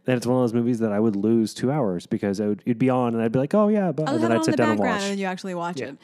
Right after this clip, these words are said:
Speaker 1: hundred percent.
Speaker 2: The one more scene, just, I wanna talk about, well, there's so many scenes, but one scene that I just thought was so entertaining and fun was the first time they came and they were attacking him on the train.
Speaker 1: On the bus?
Speaker 2: On the bus to, uh,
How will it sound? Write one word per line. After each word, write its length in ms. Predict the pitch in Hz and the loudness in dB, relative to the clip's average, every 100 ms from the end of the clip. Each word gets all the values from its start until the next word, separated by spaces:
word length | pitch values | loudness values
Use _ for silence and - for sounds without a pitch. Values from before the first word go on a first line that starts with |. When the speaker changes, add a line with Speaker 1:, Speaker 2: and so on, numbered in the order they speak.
| - | -10
Speaker 1:
hundred 200 | 127 107 | -8 -8
percent. 220 | - - 214 | -8 -4 -2
Speaker 2:
The 400 | 202 190 180 - | -2 -4 -8 -6
one 220 | 208 214 | -4 -2
more 80 | 202 | -4
scene, 180 | 202 180 | -6 -10
just, 180 | 180 | -10
I 100 | - 175 | -10 -8
wanna 100 | 175 | -8
talk 160 | 175 | -10
about, 160 | 175 - - | -10 -12 -16
well, 120 | 165 - | -16 -18
there's 160 | - | -18
so 120 | - 180 | -12 -10
many 140 | 160 | -10
scenes, 240 | - 165 | -10 -10
but 120 | - 165 | -8 -6
one 160 | 190 | -6
scene 160 | 185 185 | -6 -6
that 100 | 170 | -6
I 80 | 170 | -8
just 180 | 180 | -10
thought 140 | 175 175 | -10 -10
was 100 | 170 | -10
so 480 | - - 196 180 175 | -10 -4 -2 -2 -4
entertaining 520 | 180 170 185 170 165 | -8 -10 -10 -10 -12
and 100 | 160 | -10
fun 300 | 180 170 170 - - _ - | -8 -8 -8 -14 -20 _ -16
was 540 | 185 185 175 175 170 - | -8 -6 -6 -8 -12 -14
the 80 | 190 | -12
first 260 | 180 196 196 | -8 -8 -8
time 160 | 185 | -8
they 120 | 175 165 | -8 -8
came 480 | 196 190 175 160 - _ _ - | -8 -6 -6 -8 -12 _ _ -8
and 180 | 180 175 | -6 -6
they 80 | |
were 140 | 165 170 | -6 -8
attacking 420 | - 185 190 185 | -6 -8 -6 -6
him 220 | 175 165 | -6 -6
on 320 | - 175 175 | -6 -6 -6
the 240 | 170 170 156 | -6 -6 -8
train. 600 | - 208 208 190 170 170 - | -8 -6 -4 -4 -6 -10 -10
Speaker 1:
On 80 | 113 | -8
the 60 | 107 | -4
bus? 240 | 110 208 | -4 -4
Speaker 2:
On 80 | 202 | -4
the 80 | 185 | -2
bus 340 | 190 180 - | -4 -4 -8
to, 280 | - 208 185 | -4 -2 -2
uh, 200 | 165 | -4